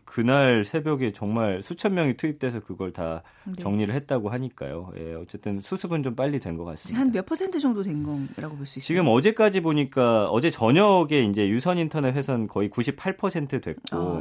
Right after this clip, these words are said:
Speaker 2: 예.
Speaker 1: 이제 무선 이선 이동
Speaker 2: 네.
Speaker 1: 전화도 이제 거의 다 됐더라고요. 그래서
Speaker 2: 음.
Speaker 1: 지금 이게 퍼센티지가 많이 올라갔을 텐데
Speaker 2: 네.
Speaker 1: 제가 지금 정확히 파악은 못했는데 어쨌든
Speaker 2: 네.
Speaker 1: 완벽히 되진 않았지만 이제
Speaker 2: 하지만
Speaker 1: 일,
Speaker 2: 거의
Speaker 1: 이 퍼센트 정도 남은
Speaker 2: 아.
Speaker 1: 것으로, 예, 보입니다.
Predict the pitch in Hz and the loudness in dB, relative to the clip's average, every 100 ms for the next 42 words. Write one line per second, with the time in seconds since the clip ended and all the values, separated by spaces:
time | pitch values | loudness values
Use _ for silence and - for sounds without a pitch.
0 | - 165 156 151 156 _ 110 101 127 190 | -6 -8 -8 -12 -14 _ -4 -2 0 2
1 | 156 127 160 147 139 127 113 - 55 76 | 4 4 4 4 4 2 -2 -6 -18 -6
2 | 110 143 131 117 120 113 110 104 - 123 | -2 0 2 2 2 0 0 -2 2 4
3 | 147 143 110 117 98 - 113 180 165 104 | 4 4 2 4 2 -2 -2 2 4 4
4 | 85 107 113 101 104 113 208 110 101 - | 2 0 2 2 0 0 -2 -2 -4 -8
5 | - 208 - 175 180 160 135 92 90 107 | -6 -6 -2 -2 -2 -4 -2 2 2 2
6 | 92 110 147 139 107 - 92 - 87 104 | 0 2 2 2 0 -2 -10 -10 -8 -4
7 | 107 139 139 240 - _ _ - 107 98 | -2 -2 -4 -10 -16 _ _ -6 -2 -2
8 | - 95 90 110 123 104 151 139 104 95 | -2 -6 0 2 2 -2 0 2 0 -2
9 | 104 87 - 135 131 101 - 104 139 165 | -2 0 0 -2 -2 -4 2 4 6 4
10 | 135 113 110 92 87 85 95 87 82 - | 2 0 0 0 -2 -4 -6 -4 -4 -2
11 | 147 180 - 156 147 120 104 92 82 78 | 0 2 4 4 2 -2 -4 -4 -4 -2
12 | 101 98 85 - 76 76 64 76 73 80 | -2 -2 -4 -6 -8 -8 -8 -10 -10 -12
13 | 71 65 67 | -12 -14 -18